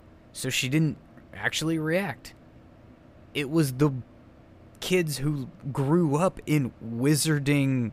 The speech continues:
culture who knew to be upset, and they were the ones fighting on the Quidditch pitch. Hence Ron vomiting slugs right now, because that's what Draco should be doing.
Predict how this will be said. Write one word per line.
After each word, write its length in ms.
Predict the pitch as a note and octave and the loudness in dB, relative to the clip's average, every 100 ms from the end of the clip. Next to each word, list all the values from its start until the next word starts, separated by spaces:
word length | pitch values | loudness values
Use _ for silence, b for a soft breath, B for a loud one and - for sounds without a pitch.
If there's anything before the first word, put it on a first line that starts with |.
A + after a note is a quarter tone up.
| - | -6
culture 580 | D3 A3 - A2 A2 - B B B B B B | -4 -2 -2 -2 -4 -6 B B B B B B
who 260 | G3 G#3 | 4 6
knew 340 | E3+ F3+ G3+ F#3 | 6 6 6 4
to 140 | F3 | 0
be 180 | D#3 E3+ | 0 0
upset, 480 | C#3+ - E3+ G3 - | 0 0 0 0 0
and 180 | D#3+ A#2+ | -2 0
they 140 | D3 | 0
were 160 | F3 D#3+ | 0 0
the 100 | C#3+ | 0
ones 240 | E3 D#3+ | 0 -2
fighting 380 | - A2+ C#3+ D3 | -2 0 0 0
on 100 | C#3+ | -2
the 80 | C3+ | -2
Quidditch 420 | F3+ E3+ - - | 0 0 -2 -4
pitch. 320 | G2 - - - - - - - - - - - - - | -6 -4 -10 -10 -20 -20 -20 -20 -20 -20 -20 -20 -20 -4
Hence 260 | E3+ E3 A#2+ | 0 0 0
Ron 540 | C3+ F#3 E3+ G#2+ C3 - - - - | 2 4 2 0 -10 -18 -20 -20 -14
vomiting 400 | B2 D3+ D#3+ D3+ | 4 6 6 4
slugs 400 | C3+ D#3+ F3 D3+ | 0 -2 -2 -2
right 220 | C#3+ D#3 B2 | -2 -2 0
now, 320 | D3+ E3+ C3+ | 0 2 0
because 300 | B2 C#3 A2+ | 0 -2 0
that's 220 | C#3 - | -2 -2
what 120 | C#3+ | -6
Draco 420 | B2 D3 F3+ C#3+ | -2 0 2 0
should 200 | A#2 A2 | 0 -4
be 80 | G2 | -10
doing. 340 | F#2 A2 - | -8 -8 -10